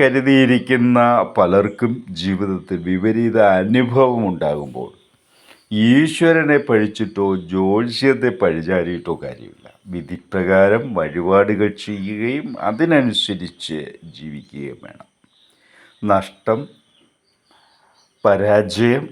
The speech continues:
അപവാദം, ആപത്തുകൾ, സ്ഥാനഭ്രംശം,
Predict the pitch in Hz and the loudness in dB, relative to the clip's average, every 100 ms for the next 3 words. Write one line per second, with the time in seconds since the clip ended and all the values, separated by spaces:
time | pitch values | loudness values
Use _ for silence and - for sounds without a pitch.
0 | _ _ _ _ _ - 101 98 87 107 | _ _ _ _ _ -4 2 2 4 4
1 | 104 117 123 147 - _ _ - 92 87 | 4 2 0 -4 -12 _ _ -10 -6 -2
2 | 95 113 127 127 117 104 113 123 - _ | 0 2 2 0 -4 0 0 -2 -16 _
3 | - - 85 85 120 175 - 98 90 78 | -20 -10 -6 -2 -2 -2 -8 -6 -6 -6
4 | - 92 | -8 -8